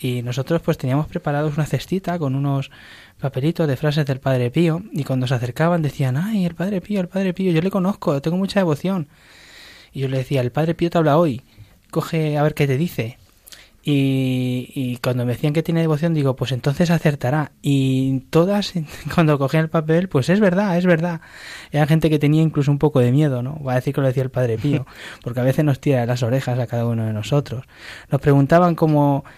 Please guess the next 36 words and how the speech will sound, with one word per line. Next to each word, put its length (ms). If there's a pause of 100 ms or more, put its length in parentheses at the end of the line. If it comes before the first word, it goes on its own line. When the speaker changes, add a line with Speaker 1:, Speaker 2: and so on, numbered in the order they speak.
(200)
Speaker 1:
que 580
sobre 200
todo 420
hubo 260
un, 640
varias 340
personas 400
que 100
se 100
acercaban, 540
porque 300
claro, 320 (160)
en, 460
ponía 540 (380)
en 120
nuestro 240
stand 340
Siervos 320
del 80
Sufrimiento 680
quiénes 300
éramos, 360
y 60
cuando 220
hablamos 320
del 120
Padre 300
Pío 380
y 100
el 80
Padre 440
Pirino 360
Galeón 400
y 60
su 160
relación, 480